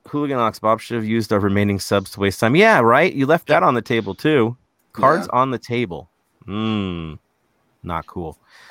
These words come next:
Speaker 1: Nestor just got in. Was Chicho discussed already? We did s-,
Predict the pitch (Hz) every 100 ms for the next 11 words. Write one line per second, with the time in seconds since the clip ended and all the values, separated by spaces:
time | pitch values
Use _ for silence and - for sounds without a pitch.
0 | - _ _ - 120 127 113 98 87 -
1 | - - 110 - 117 113 120 123 120 123
2 | 117 _ _ - 104 - 120 - 120 110
3 | - 117 110 - 110 107 107 120 127 156
4 | 139